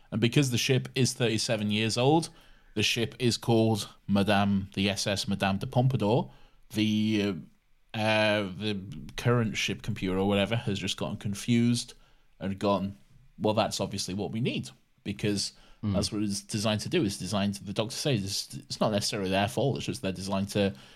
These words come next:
Speaker 1: fix the ship by any means necessary. It's what they're programmed to do. Um, and so to them, fixing it by any means necessary means getting Madame de Pompadour's brain.
Speaker 2: Right.
Speaker 1: Yeah.
Speaker 2: It, it, it's a good,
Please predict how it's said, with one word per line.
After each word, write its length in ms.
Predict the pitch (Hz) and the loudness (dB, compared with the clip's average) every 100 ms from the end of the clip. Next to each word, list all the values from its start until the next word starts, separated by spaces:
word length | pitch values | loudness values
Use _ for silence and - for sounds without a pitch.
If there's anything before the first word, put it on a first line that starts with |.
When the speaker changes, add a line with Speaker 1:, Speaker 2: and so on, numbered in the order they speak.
| - - | -20 -10
Speaker 1:
fix 340 | - 107 - | -2 -2 0
the 120 | 101 | -2
ship 360 | - 139 131 90 | 2 2 2 0
by 180 | 95 98 | 0 2
any 160 | 101 | 2
means 280 | 98 95 90 | 2 0 -2
necessary. 500 | 92 117 - - 85 | -2 -2 -4 -4 -4
It's 120 | - | -2
what 120 | 113 - | -2 -2
they're 80 | 92 | -4
programmed 480 | - 101 98 92 | -2 -2 -2 -6
to 80 | - | -6
do. 260 | - 127 127 - - - - - | 0 0 0 -8 -20 -20 -20 -4
Um, 720 | 90 104 104 101 101 101 101 107 | 2 4 4 4 4 2 0 -4
and 160 | 104 | -4
so 160 | - 104 | -2 -2
to 160 | - | -2
them, 480 | 107 107 95 113 127 - | 0 2 2 0 0 -4
fixing 420 | - 95 - 98 | -4 -4 -4 -2
it 80 | 92 | 0
by 140 | 98 | 2
any 180 | 101 101 | 4 4
means 260 | 101 101 | 2 2
necessary 600 | - 123 - 120 85 98 95 | 0 0 -2 -4 -2 0 2
means 480 | 92 95 98 - - - - _ _ _ _ _ _ | 0 0 -2 -8 -12 -20 -20 _ _ _ _ _ _
getting 360 | - 92 101 104 | -2 0 2 0
Madame 240 | 101 104 104 | 0 0 -4
de 80 | |
Pompadour's 520 | 98 117 101 113 113 104 | -4 -6 -4 0 0 0
brain. 460 | 107 120 240 131 131 - _ _ _ _ _ _ _ _ - | -2 -2 -2 -4 -8 -14 _ _ _ _ _ _ _ _ -10
Speaker 2:
Right. 500 | 95 98 92 87 87 - - _ _ _ _ _ | -6 -4 -2 -4 -8 -14 -20 _ _ _ _ _
Speaker 1:
Yeah. 160 | - 110 - | -8 -6 -6
Speaker 2:
It, 240 | 143 - - | -8 -10 -12
it, 120 | 185 - | -12 -10
it's 240 | 220 - | -6 -2
a 80 | 220 | -2
good, 480 | 147 - 247 185 | -2 -2 -2 -2